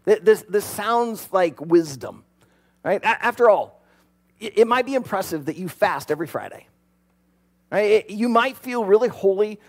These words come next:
to, uh, listen to Christian music all the time. You know, you, you might feel really better about your faith wi-, if you, I'm using a certain Bible translation. Like, we, we can take these good things, and it sounds like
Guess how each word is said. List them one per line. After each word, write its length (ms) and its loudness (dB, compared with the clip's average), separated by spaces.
to, 260 -4
uh, 420 0
listen 300 2
to 80 -2
Christian 380 -6
music 440 -8
all 140 -2
the 80 -4
time. 260 -12
You 80 -4
know, 60 0
you, 160 -2
you 180 -2
might 220 2
feel 320 -2
really 260 -2
better 400 2
about 240 0
your 140 -2
faith 360 2
wi-, 240 -6
if 160 -8
you, 240 -8
I'm 220 -6
using 240 -6
a 40 -10
certain 260 -2
Bible 260 -6
translation. 640 -12
Like, 180 0
we, 180 -4
we 200 -6
can 400 -6
take 340 -4
these 260 -10
good 260 -6
things, 400 -4
and 240 -2
it 220 -4
sounds 500 0
like 320 -2